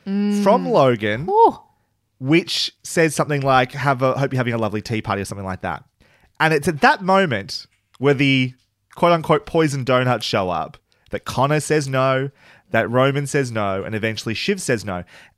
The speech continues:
Speaker 2: And they didn't know who knew to send the donuts. Well, Greg saw Shiv arriving.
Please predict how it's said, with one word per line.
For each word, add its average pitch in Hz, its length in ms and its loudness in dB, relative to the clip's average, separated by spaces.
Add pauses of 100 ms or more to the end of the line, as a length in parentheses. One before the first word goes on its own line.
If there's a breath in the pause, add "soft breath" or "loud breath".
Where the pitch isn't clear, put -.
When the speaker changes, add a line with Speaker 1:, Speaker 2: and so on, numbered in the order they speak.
Speaker 2:
And 139 440 0 (1400)
they 180 280 4
didn't 226 320 0
know 160 300 4
who 147 340 2
knew 170 720 2
to 180 160 -4
send 147 380 0
the 147 60 -2
donuts. 165 720 -4 (680)
Well, 117 420 2 (260 soft breath)
Greg 147 280 2
saw 202 300 2 (120)
Shiv 165 240 0
arriving. 113 640 0